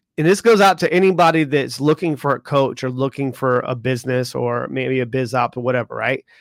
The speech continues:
And for a pro coaching program. If they made all their money from that program, don't buy that shit.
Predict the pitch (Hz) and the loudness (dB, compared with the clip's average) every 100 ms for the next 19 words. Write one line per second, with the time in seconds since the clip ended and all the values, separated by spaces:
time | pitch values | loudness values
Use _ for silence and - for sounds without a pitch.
0 | _ - 135 127 - 139 117 - 143 135 | _ -6 -4 -6 -2 -2 -2 0 0 2
1 | 156 147 139 120 - 127 120 - - - | 2 2 0 -6 -2 -2 -2 -6 -14 -18
2 | _ - - - 147 120 180 262 277 262 | _ -20 -20 -4 -2 2 4 6 4 4
3 | 190 190 220 220 202 185 190 185 165 139 | 4 6 6 6 4 6 6 4 2 0
4 | 147 165 - 165 160 175 190 214 - _ | 2 2 2 4 4 4 2 0 -6 _
5 | _ 151 151 131 143 143 123 113 - 127 | _ 0 0 2 4 4 2 -4 -6 -8
6 | - | -8